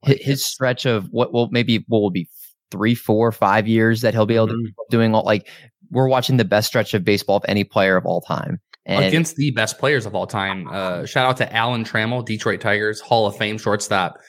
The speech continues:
Speaker 2: He even said himself on a, uh, broadcast a few days ago, he's like, "Almost every player is stronger, faster, and better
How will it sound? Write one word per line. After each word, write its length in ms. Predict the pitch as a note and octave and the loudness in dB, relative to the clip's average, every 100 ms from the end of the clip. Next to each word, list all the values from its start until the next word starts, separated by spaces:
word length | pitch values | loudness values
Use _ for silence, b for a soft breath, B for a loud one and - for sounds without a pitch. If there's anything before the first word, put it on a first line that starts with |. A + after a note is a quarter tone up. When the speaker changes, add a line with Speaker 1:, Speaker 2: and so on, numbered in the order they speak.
| b b | b b
Speaker 2:
He 120 | C3+ | -2
even 220 | D#3+ C#3 | 0 0
said 160 | B2 B2 | 0 -2
himself 400 | A2 G2+ B2+ B2 | -2 -2 -2 0
on 160 | G2 G2 | -4 -6
a, 160 | F2 | -6
uh, 120 | F2+ | -6
broadcast 840 | F2+ G2 G#2+ A2 F#2 - - G#2+ G#2 | -2 -2 -2 -2 -4 -8 -2 -2 -2
a 40 | F#2+ | -8
few 120 | G#2+ | -2
days 220 | G#2 A2+ | 0 0
ago, 140 | G2 | -2
he's 100 | G2 | -4
like, 160 | G2 - _ _ _ _ _ _ - | -6 -12 _ _ _ _ _ _ -4
"Almost 300 | E3+ F#3+ D3+ | -4 -2 -2
every 240 | C3+ B2 | 0 0
player 340 | - A#2 G2+ | 0 -2 -2
is 80 | F#2 | -4
stronger, 540 | - A#2 A2 A2+ A2 A2 | -4 -2 -2 -2 -4 -4
faster, 500 | - G#2 G#2+ - G#2 | -2 0 -2 -4 -6
and 200 | F#2 G2 | -6 -6
better 420 | G#2+ G2 F#2 F2+ | -2 -2 -2 -6